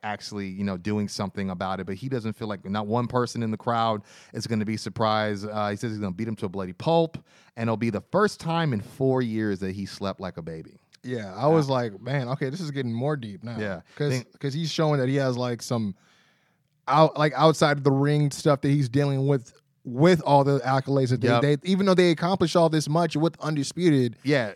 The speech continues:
Speaker 2: he hasn't been able to sit right, like, you know, like, it,
Speaker 1: With
Speaker 2: it's
Speaker 1: a
Speaker 2: just
Speaker 1: clear conscience.
Speaker 2: Yeah,
Speaker 1: Yeah, yeah,
Speaker 2: I, I,
Speaker 1: yeah.
Speaker 2: I like, I like just the little things that it makes you think about that. You know, it's like a spurt o-, of a promo, but it makes you think, "Man, is he really dealing with this outside
Speaker 1: Yeah,
Speaker 2: the-"
Speaker 1: for
Speaker 2: like,
Speaker 1: real.
Speaker 2: it's,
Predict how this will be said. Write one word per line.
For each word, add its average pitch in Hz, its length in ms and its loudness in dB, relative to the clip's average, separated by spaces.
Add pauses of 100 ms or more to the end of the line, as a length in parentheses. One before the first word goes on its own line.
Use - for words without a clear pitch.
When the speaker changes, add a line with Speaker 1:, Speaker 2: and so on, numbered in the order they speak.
Speaker 2:
he 190 180 4
hasn't 180 340 4
been 165 120 4
able 156 240 4
to 143 100 2
sit 165 280 4
right, 147 420 6 (920)
like, 151 160 0
you 165 60 0
know, 156 240 6
like, 143 200 -4
it, 165 160 0
Speaker 1:
With 151 160 8
Speaker 2:
it's 147 40 4
Speaker 1:
a 131 100 2
Speaker 2:
just 175 40 6
Speaker 1:
clear 160 220 10
conscience. 135 560 2
Speaker 2:
Yeah, 233 80 12
Speaker 1:
Yeah, 147 200 8
yeah, - 60 6
Speaker 2:
I, 170 60 8
I, 165 140 8
Speaker 1:
yeah. 156 80 6
Speaker 2:
I - 20 8
like, 175 260 8
I 160 60 0
like 185 220 2
just 190 220 -2
the 165 60 -2
little 180 220 4
things 175 360 2
that 160 100 6
it 160 60 6
makes 170 260 2
you 165 80 0
think 165 260 2
about 151 300 4
that. 147 180 6
You 180 60 2
know, 151 160 8
it's 147 140 2
like 156 120 4
a 135 80 2
spurt 175 560 6
o-, 151 120 6
of 143 140 2
a 139 60 2
promo, 165 480 8
but 147 100 6
it 151 40 2
makes 151 240 0
you 151 60 -6
think, 123 280 -2
"Man, 143 240 -2
is 135 140 -4
he - 60 -20
really 143 200 0
dealing 117 240 -4
with 202 120 2
this 214 200 0
outside 151 140 2
Speaker 1:
Yeah, 160 140 4
Speaker 2:
the-" 139 100 -12 (160)
Speaker 1:
for 107 160 2
Speaker 2:
like, 113 140 6
Speaker 1:
real. 196 80 6
Speaker 2:
it's, 185 120 0